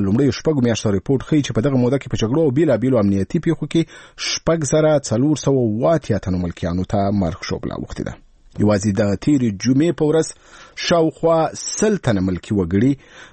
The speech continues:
په هسکه مینه کې په یو جومات کې د چاودنې پر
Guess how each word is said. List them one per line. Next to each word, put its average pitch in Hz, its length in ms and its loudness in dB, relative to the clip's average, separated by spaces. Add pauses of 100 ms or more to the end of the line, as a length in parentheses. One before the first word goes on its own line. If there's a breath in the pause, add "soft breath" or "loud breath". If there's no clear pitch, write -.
(200 loud breath)
په 113 80 2 (440)
هسکه 165 320 -2
مینه 110 240 2
کې 82 360 -4
په 101 80 0 (220)
یو 120 140 4
جومات 147 340 0
کې - 140 -6
د 95 100 -2
چاودنې 104 580 0
پر 92 140 -2